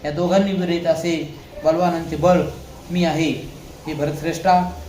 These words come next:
भूतांचे ठिकाणी धर्माला अनुरूप असलेला जो काम तो मी आहे. सात्विक,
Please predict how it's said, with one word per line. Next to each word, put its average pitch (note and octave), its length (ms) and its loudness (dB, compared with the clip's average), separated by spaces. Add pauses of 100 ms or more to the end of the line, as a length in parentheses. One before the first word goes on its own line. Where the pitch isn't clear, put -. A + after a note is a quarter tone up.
(120)
भूतांचे F#3+ 440 2
ठिकाणी D#3+ 420 -4
धर्माला D3+ 440 -4
अनुरूप E3 460 -2 (300)
असलेला D#3+ 640 0
जो D3 80 -2
काम E3 340 0 (380)
तो D#3+ 160 -2
मी D3+ 180 0
आहे. C3 240 0 (2000)
सात्विक, F3 520 0